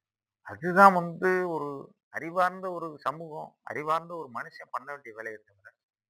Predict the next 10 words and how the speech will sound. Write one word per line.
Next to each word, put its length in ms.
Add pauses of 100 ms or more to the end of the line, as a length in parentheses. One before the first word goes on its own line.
(2750)
"இல்ல, 340 (200)
இந்த, 300
எனக்கு 260
இந்த 360
லைஃப் 240
செட் 280
ஆகல, 160
எனக்கு 260
இந்த 140
வேலை 260